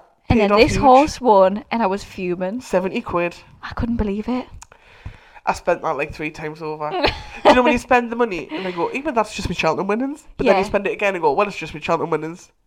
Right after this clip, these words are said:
Speaker 2: But it's not now because you've already
Speaker 1: No.
Speaker 2: spent them. But that's what I did. So I went round to collect my winnings from my father.
Speaker 1: It's like a sign, isn't it?
Speaker 2: I know. And he was cheering for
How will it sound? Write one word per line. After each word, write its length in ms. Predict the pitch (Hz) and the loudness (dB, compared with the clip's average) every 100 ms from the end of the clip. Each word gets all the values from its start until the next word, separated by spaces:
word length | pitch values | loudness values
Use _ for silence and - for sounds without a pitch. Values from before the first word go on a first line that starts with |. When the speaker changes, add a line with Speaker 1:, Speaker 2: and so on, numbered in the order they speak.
| _ _ _ | _ _ _
Speaker 2:
But 80 | 196 | 0
it's 80 | 208 | 4
not 140 | 208 | 6
now 240 | 214 180 170 | 6 6 4
because 260 | 185 185 | -2 0
you've 80 | 190 | 4
already 140 | 190 180 | 4 4
Speaker 1:
No. 60 | |
Speaker 2:
spent 180 | 208 208 | 2 2
them. 280 | 185 175 180 - _ _ _ _ _ _ | 2 0 -4 -18 _ _ _ _ _ _
But 100 | - | -2
that's 200 | 196 220 | 2 2
what 120 | - - | 2 0
I 20 | |
did. 260 | 156 147 - - _ | -2 -2 -8 -20 _
So 160 | - 208 | -6 0
I 20 | |
went 160 | 254 | 0
round 440 | 131 190 175 175 190 - | 0 -2 -2 -8 -14 -14
to 80 | |
collect 280 | - 190 190 | -10 -6 -6
my 60 | 180 | -6
winnings 500 | 180 156 151 156 - | -6 -6 -10 -14 -14
from 200 | - 170 | -10 -10
my 80 | 175 | -6
father. 500 | 160 143 151 107 160 _ _ _ _ _ | -2 -2 -2 -6 -6 _ _ _ _ _
Speaker 1:
It's 100 | - | -16
like 100 | 247 | -14
a 40 | 214 | -12
sign, 380 | - 214 214 | -10 -8 -8
isn't 200 | 226 - | -8 -6
it? 40 | 247 | -6
Speaker 2:
I 100 | - | -4
know. 320 | - 120 160 _ _ - - _ | -6 -8 -12 _ _ -20 -20 _
And 80 | 208 | -6
he 60 | |
was 140 | 180 175 | -6 -6
cheering 600 | - 220 240 214 170 165 - | -6 0 0 0 -4 -10 -18
for 540 | - 175 170 160 151 | -6 -2 2 2 0